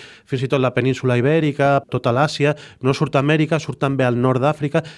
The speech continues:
que és una mica els escenaris de, del, del llibre de Les mil i una nits, no? Els jugadors es mouen intentant fer aquestes coses i de la customització aquesta inicial, eh, de la preparació del seu personatge també han de triar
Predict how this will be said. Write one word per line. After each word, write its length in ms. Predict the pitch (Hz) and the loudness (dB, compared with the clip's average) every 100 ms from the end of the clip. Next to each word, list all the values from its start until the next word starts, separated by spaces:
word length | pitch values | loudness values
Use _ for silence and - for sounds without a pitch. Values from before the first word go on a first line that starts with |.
| - | -14
que 120 | - | -2
és 100 | 147 | 0
una 140 | 185 170 | 2 2
mica 200 | 160 180 | 2 0
els 140 | 175 | -2
escenaris 500 | 143 - 127 131 151 | -4 -2 0 2 2
de, 300 | 131 120 117 | 2 0 0
del, 600 | - 117 113 110 107 104 | -4 -2 -2 -2 -4 -6
del 120 | 110 107 | -8 -4
llibre 220 | 120 139 | 0 2
de 80 | 123 | 2
Les 160 | 110 | 0
mil 160 | 113 123 | 0 2
i 60 | |
una 180 | 117 104 | 2 2
nits, 240 | 104 104 123 | -2 -4 -6
no? 100 | 147 - - - - - _ - | -8 -10 -20 -20 -20 -20 _ -2
Els 160 | 151 | 0
jugadors 320 | 139 156 170 | 2 2 2
es 80 | 185 | 0
mouen 420 | 170 202 214 214 | 2 2 2 2
intentant 440 | 240 160 139 151 156 | 0 -2 -2 -2 -2
fer 80 | 156 | -2
aquestes 360 | 156 156 151 156 | -2 -4 -4 -2
coses 300 | 202 214 208 - | 0 0 -2 -4
i 140 | 214 208 | -2 0
de 220 | 160 147 | 0 0
la 140 | 147 | 2
customització 640 | 156 - 151 151 143 - 170 | 0 0 0 0 -2 -2 0
aquesta 260 | 175 175 | 0 0
inicial, 460 | 180 170 - 170 156 - | 0 0 0 0 0 -2
eh, 300 | 139 139 127 | 0 2 2
de 80 | 131 | 0
la 80 | 123 | 0
preparació 420 | 139 131 131 165 | -2 0 0 0
del 100 | 165 | 0
seu 120 | 175 | 0
personatge 400 | 151 165 170 175 | 0 0 -2 -2
també 240 | 160 147 | -4 0
han 100 | 156 | 0
de 120 | 165 160 | 0 0
triar 320 | 156 156 | 2 2